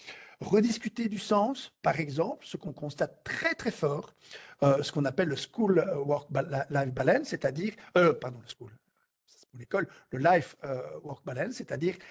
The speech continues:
cette balance entre ma vie professionnelle et ma vie privée, qui fait que je gagne ma vie pour faire vivre ma famille, par exemple, hein.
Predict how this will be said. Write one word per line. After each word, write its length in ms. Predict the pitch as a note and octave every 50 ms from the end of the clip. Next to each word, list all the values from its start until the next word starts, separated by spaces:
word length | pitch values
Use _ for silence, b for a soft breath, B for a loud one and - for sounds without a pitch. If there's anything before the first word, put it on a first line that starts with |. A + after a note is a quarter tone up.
| B B B
cette 280 | - - F3 C3+ C3 -
balance 580 | - G3+ G3 G#3 G3+ F#3 E3 D3+ - - - - -
entre 560 | E3 D3+ D3 D3 - E3 D#3+ D3 C#3 - - -
ma 200 | C#3+ D#3 F3+ F#3
vie 180 | D#3+ F3 F#3+
professionnelle 800 | - - - D3 - D3+ - - D#3 D3 D3 C#3+ C#3 C3 A#2+ - b b b b b b b _ -
et 360 | D#3+ D#3+ D#3 D3+ - - - _ _ -
ma 140 | C#3 C3
vie 160 | B2 A#2 B2+ B2+
privée, 480 | - - B2+ B2 C#3 A3 F#4+ A4 - - _ B B B B B B
qui 120 | - - D3
fait 180 | - - B3
que 120 | - - E3+
je 160 | B2+ C#3 C#3
gagne 340 | C3 C3+ D#3 B3 B3+ A#3 G#3+
ma 160 | F#3+ F#3 E3+
vie 280 | C#3+ C3 D3+ D#3+ D#3
pour 160 | C3+ - C3 -
faire 160 | - B2+ - - -
vivre 180 | - - B2 B2
ma 120 | B2+ A#2+
famille, 360 | A2+ - C#3 C#3+ E3+ D4+ -
par 180 | - - B2 -
exemple, 400 | B2 A#2 B2+ C3 A2+ A#2 - -
hein. 80 | C#4+ -